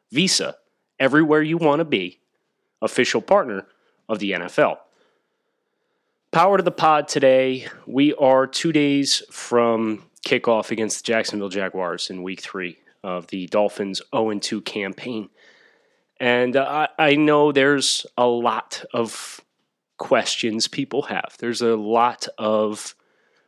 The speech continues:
the immediate fallout. Obviously, I recorded Su-, uh, Monday's edition of Locked On Dolphins probably about an hour and a half after the game ended. And, uh, one of the first questions that I got that I wanted to address was,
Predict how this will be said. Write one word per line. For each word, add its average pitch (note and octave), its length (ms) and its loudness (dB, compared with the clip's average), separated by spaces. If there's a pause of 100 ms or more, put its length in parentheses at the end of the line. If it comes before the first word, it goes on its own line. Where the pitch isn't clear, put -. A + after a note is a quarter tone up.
the C3+ 180 2
immediate C#3+ 560 0
fallout. A2+ 640 0
Obviously, A#2 400 -2
I B2+ 140 0
recorded D3 760 0 (380)
Su-, - 200 2
uh, A#2+ 300 2
Monday's C3 640 2
edition A2+ 460 -2
of F#2+ 100 -6
Locked G#2+ 320 -2
On G#2+ 200 -2
Dolphins G#2 520 -4 (540)
probably G#3 180 -6
about A2 300 0
an G#2 80 -2
hour F#2+ 200 -2
and F#2+ 100 -4
a F2 40 -8
half G2 300 -6
after F#2+ 200 -8
the F2+ 120 -14
game G2+ 240 -4
ended. A2 340 -4 (960)
And, A2 420 0
uh, G#2+ 300 2 (380)
one F3 220 4
of C4+ 60 2
the F#3+ 60 0
first - 360 0
questions A2 580 0
that G#2+ 120 -4
I G2+ 140 -2
got A2+ 320 -2
that A2 120 -2
I G#2 60 2
wanted B2 340 0
to G2+ 160 -6
address D3 520 -6
was, A#2 300 0